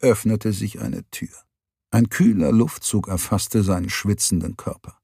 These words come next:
Am Boden begannen die Wollmäuse einen Tanz.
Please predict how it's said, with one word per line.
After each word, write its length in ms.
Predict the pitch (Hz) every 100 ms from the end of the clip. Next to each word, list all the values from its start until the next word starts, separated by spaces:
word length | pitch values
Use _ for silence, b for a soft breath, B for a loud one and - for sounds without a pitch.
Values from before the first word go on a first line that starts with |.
| _ B B
Am 120 | - 110
Boden 360 | 151 180 139
begannen 400 | 120 107 117 120
die 220 | 110 107
Wollmäuse 680 | 107 123 127 98 90 85 -
einen 280 | - 80 85
Tanz. 460 | - - 117 -